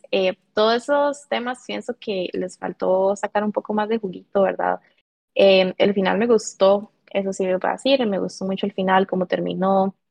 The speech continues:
Em, sí es un poco triste, ¿verdad? Ver todos estos, esas situaciones que vivieron, eh,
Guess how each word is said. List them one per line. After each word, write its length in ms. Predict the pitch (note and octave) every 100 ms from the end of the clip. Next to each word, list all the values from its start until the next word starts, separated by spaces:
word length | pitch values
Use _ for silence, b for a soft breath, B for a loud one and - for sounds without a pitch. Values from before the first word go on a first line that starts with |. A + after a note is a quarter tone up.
| _ _ _ _ _
Em, 680 | - G3+ G3+ G3 F#3 F3+ F3 - _ _
sí 120 | _ A3
es 60 |
un 100 | G#3 A3
poco 220 | B3 A#3+
triste, 380 | A3 A#3+ - A3
¿verdad? 260 | F#3+ F#3+ F#3
Ver 100 | F#3
todos 240 | G3 G3+
estos, 720 | G#3 G3+ - G#3+ G#3+ - - -
esas 220 | - G3 G#3
situaciones 560 | G#3+ F#3 F#3 F#3 G3+
que 120 | - G#3
vivieron, 680 | F3+ E3+ F3+ F#3+ F#3+ F#3+ - _ _ -
eh, 500 | - G3 - -